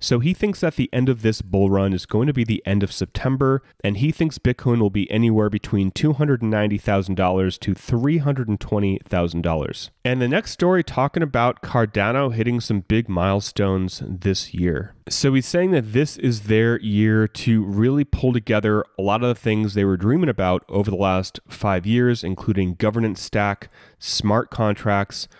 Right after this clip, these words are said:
our metadata standard, token issuance, and full decentralization. He said, "We've hit all of our goals. We've done metadata. We now have a native token, and there are more than ten thousand tokens issued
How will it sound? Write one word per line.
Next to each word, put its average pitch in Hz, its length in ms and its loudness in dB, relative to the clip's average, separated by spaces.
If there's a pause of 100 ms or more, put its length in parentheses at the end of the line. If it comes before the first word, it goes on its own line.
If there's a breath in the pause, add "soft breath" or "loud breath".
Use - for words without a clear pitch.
(160 soft breath)
our 98 300 2
metadata 110 640 0
standard, 98 760 0
token 160 400 -2
issuance, 98 680 -2 (300 soft breath)
and 98 340 -2
full 120 560 0
decentralization. 92 1080 -2 (140)
He - 180 -2
said, 131 260 -2
"We've 113 160 -2
hit - 180 -4
all 120 180 0
of 113 80 -2
our 101 140 0
goals. 139 400 -2
We've 104 280 0
done 156 280 -2
metadata. 101 800 0 (180 soft breath)
We 104 200 0
now 107 260 0
have 135 220 -4
a 113 80 0
native 95 320 -2
token, 127 480 -2 (100)
and 107 240 0
there 127 200 2
are 120 140 0
more 113 220 0
than 101 160 -2
ten 123 240 -2
thousand 113 400 0
tokens 104 480 -2
issued 117 400 0